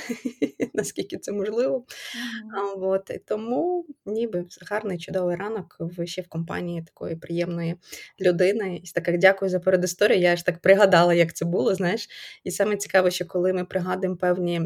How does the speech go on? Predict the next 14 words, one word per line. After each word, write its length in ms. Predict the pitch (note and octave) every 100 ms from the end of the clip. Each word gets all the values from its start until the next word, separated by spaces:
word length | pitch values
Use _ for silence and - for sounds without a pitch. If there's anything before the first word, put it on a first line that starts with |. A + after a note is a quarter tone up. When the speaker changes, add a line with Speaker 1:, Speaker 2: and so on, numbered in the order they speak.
| E3
Speaker 1:
е, 140 | F#3 E3+
речі, 400 | F#3 F4 - F3+
в, 160 | E3+ -
ем, 320 | E3+ E3+ D#3+ - _
дуже 240 | E3 F#3+
дивно, 300 | F3 A#3+ A#3+ E3
але 140 | E3+
я 120 | F3+
од-, 100 | F#3 F3+
одразу 320 | F3 F#3 G3+
відчуваю 280 | F#3 F#3 G3
це 80 | G3
в 60 |
тілі. 380 | - F#3 D#3+ E3